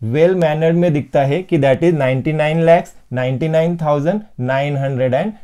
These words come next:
नाइंटी नाइन। ओके, तो ऐसे ही हमें प्रॉब्लम सेट फ़ोर का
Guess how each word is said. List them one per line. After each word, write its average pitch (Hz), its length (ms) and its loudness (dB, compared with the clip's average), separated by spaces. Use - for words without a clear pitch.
नाइंटी 127 400 -4
नाइन। 110 300 -8
ओके, 214 300 2
तो 196 160 6
ऐसे 175 400 4
ही 208 180 4
हमें 156 340 2
प्रॉब्लम 156 480 2
सेट 175 320 -4
फ़ोर 151 340 -2
का 156 200 2